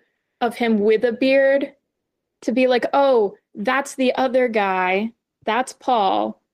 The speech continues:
but I'm Troy because I don't have a beard."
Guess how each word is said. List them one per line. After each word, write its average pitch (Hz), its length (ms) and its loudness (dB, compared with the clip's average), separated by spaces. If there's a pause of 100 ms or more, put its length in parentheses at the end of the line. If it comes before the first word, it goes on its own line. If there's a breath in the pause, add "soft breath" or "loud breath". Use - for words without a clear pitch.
but 214 160 -4
I'm 247 280 0
Troy 240 420 0
because 202 300 -2
I 196 120 2
don't 214 260 -4
have - 160 -4
a - 60 -4
beard." - 400 -6